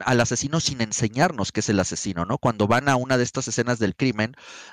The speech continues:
y llega el reportero como paparazzi a querer ya tomar fotos, e inmediatamente la policía lo corre, ¿no? Ya están acostumbrados y resulta que era el asesino, ¿no? Lo tenían, lo tenían en sus narices, pero, pues, este ímpetu de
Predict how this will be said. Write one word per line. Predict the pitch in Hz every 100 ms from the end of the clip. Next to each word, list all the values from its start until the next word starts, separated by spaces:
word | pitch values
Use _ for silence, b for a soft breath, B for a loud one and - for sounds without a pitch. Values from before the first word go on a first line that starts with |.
| _
y | 113
llega | 98 117 120
el | 117 110
reportero | 101 104 104 - 139 143 120 110 101 -
como | 98 95
paparazzi | 98 - 101 127 - 113
a |
querer | - 104 110
ya | 117
tomar | - 101 107
fotos, | - 127 - 147
e | 113
inmediatamente | 110 127 127 131 135
la |
policía | 113 101 - 117
lo | 104
corre, | - 92 85
¿no? | 87
Ya | 113
están | 117 123
acostumbrados | 120 104 - 110 127
y | 104
resulta | 104 247 285 -
que | 120
era |
el | 117
asesino, | 101 95 - 117 87
¿no? | 120
Lo | 160 120
tenían, | - 123 151 170 147 - B B 196 B
lo | 127
tenían | - 143 147 180 170 147 123 117
en | 123 117
sus | 120 110
narices, | 113 123 135 147 -
pero, | 120 110 104 98 -
pues, | 107 123
este | - 139
ímpetu | 123 127 - 101 101 92 - B B B
de | - 87 98 92 92 92